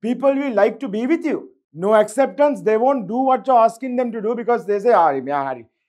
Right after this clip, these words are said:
He's a good guy. He doesn't have any knowledge." <laughs> If you have only the competence but no warmth, people say, "Oh my God, that's so, that guy is so clever, but I'm scared to talk to him."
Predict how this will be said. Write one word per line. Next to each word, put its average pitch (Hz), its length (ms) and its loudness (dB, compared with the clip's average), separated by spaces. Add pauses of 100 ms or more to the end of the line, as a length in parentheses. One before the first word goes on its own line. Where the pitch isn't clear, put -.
He's 147 160 -8
a - 0 -
good 160 220 -6
guy. 269 160 6 (1400)
He 147 120 -12
doesn't 170 140 -4
have 165 140 -4
any 131 100 -10
knowledge." 135 380 -12 (120)
<laughs> 143 120 -16 (260)
If 202 80 -6
you 262 140 2
have 254 220 8
only 247 260 0
the 277 180 6
competence 220 640 0
but 254 120 4
no 233 260 2 (100)
warmth, 262 540 8 (160)
people 214 280 -2
say, 220 140 0 (140)
"Oh 165 140 0
my 151 120 -2
God, 135 140 -6
that's 135 220 -6
so, 156 40 -4 (160)
that 131 140 -6
guy 156 180 -4
is 147 60 -20
so 151 120 -8
clever, 196 320 0 (720)
but 190 160 -4
I'm 196 160 -6
scared 196 200 -2
to 180 120 -12
talk 185 200 -2
to 202 120 -2
him." 214 260 -10